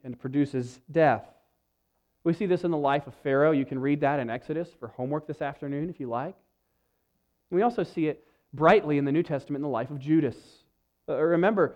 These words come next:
uh, Judas betrays Jesus, but then he feels really, really bad about it. He gets the blood money back, he feels terrible, and, and then he commits suicide. So feeling really bad about yourself and about what you've done is not repentance.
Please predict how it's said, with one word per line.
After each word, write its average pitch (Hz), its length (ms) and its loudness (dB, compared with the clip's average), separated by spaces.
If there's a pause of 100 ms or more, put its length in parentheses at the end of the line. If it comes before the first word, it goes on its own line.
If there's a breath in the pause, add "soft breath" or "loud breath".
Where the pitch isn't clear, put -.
(160)
uh, - 100 -4 (140)
Judas 220 300 2
betrays 208 460 2
Jesus, 170 380 0
but 151 120 0
then 160 140 2
he 233 160 4
feels 226 580 -2
really, 208 320 -10
really 269 220 -12
bad 127 220 -8
about 104 240 -8
it. - 80 -20 (800)
He - 80 -20 (280)
gets - 180 -20
the - 80 -20
blood 175 260 2
money 175 220 2
back, 160 560 6
he 110 80 -14 (320)
feels 120 160 -6
terrible, 190 360 0
and, 156 120 -2
and 147 280 -4
then 190 300 2
he 165 160 2
commits 160 360 -6 (100)
suicide. 147 500 -6 (2750)
So - 60 -20
feeling 214 200 -2
really 196 140 2
bad 147 280 2
about 131 220 -2
yourself 113 580 -8
and 123 80 -10
about 120 180 -6
what 127 160 -14
you've 123 140 -14
done 123 200 -8
is 123 120 -10
not 123 200 -10
repentance. 113 460 -18